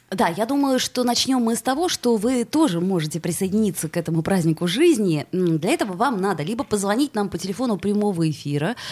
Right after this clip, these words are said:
А, вот он у нас, например, есть на стенке, шестьсот пятьдесят пять пятьдесят ноль пять. Это раз. А, вот. Во-вторых, вы можете нам написать в трансляции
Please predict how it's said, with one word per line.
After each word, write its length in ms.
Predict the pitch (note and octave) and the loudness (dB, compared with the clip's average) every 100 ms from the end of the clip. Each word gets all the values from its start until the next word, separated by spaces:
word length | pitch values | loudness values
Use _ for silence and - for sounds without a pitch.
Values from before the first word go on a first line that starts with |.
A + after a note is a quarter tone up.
| - D#3+ | -12 -6
А, 380 | F3+ F3 E3+ D#3+ | 0 2 2 2
вот 240 | E3 D#3+ | 0 0
он 100 | D#3 | 2
у 80 | D#3 | 2
нас, 260 | D#3 D3+ - | 2 0 0
например, 420 | D#3 D#3 D#3+ D3 | 0 2 4 2
есть 260 | D#3 D3 | 0 0
на 80 | E3 | 0
стенке, 360 | - D#4 D#4+ G3 | 2 2 4 2
шестьсот 460 | - F3 F3+ D#3+ | -2 -4 -4 -4
пятьдесят 400 | E3 D#3 D#3 D#3 | -4 -4 -2 -2
пять 260 | - D4+ - | 0 -2 -2
пятьдесят 460 | F3 D#3 - G3 G3 | -10 -8 -4 -4 0
ноль 140 | G3 | -2
пять. 260 | F3 C3+ - | 0 -4 0
Это 140 | G#3+ | -2
раз. 260 | D#3+ B2 - - A3+ | 0 -6 -10 -10 -6
А, 120 | D#3 F3 | -2 -2
вот. 300 | E3+ C3+ D#3 | -2 -4 -4
Во-вторых, 380 | E3+ C4 F#4 | -2 0 2
вы 60 | B3 | 4
можете 300 | C#4+ E4 C#4 | 4 2 -2
нам 160 | C4 B3+ | -2 -2
написать 540 | B3 A#3+ D#4 E4 - - | -2 -4 0 0 -2 -8
в 180 | G3+ - | -10 -4
трансляции 960 | A3 A3 G#3+ A3 C#4 - E3+ D3+ C3 | -2 0 0 -2 -2 -4 -4 -4 -6